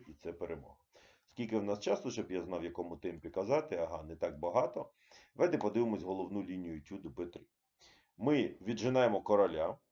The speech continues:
трішечки. Ну, король А три просто Ф сім, хочемо Ф вісім поставити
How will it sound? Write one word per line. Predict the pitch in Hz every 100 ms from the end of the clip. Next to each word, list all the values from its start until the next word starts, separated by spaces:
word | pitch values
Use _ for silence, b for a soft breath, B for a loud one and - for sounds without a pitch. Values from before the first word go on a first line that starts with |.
| _ -
трішечки. | 156 180 - - - 170
Ну, | 202
король | 147 131 123
А | 117
три | 131 123
просто | 104 101 101
Ф | 90
сім, | 87 120 151
хочемо | - 90 90 85
Ф | 82 92
вісім | 87 87 78
поставити | 76 - 82 78 - 76